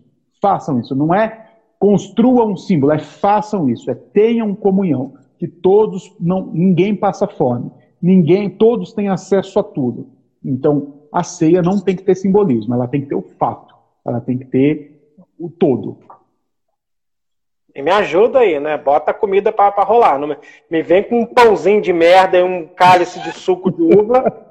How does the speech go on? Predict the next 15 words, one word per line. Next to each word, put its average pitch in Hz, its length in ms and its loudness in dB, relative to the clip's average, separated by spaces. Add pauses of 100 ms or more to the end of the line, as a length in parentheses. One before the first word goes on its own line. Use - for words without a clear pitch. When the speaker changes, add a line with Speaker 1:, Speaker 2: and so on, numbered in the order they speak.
Speaker 2:
<laughs> - 300 -10
Vai 233 240 6
pro 285 120 2
inferno 240 520 2
com 226 140 -2
isso 214 260 -2
que - 60 0
eu 240 60 2
não 262 100 0
aguento, 233 340 0
não, 233 220 -2
cara. - 180 -12 (280)
E 147 80 -12
traz 196 280 2
comida. 196 520 0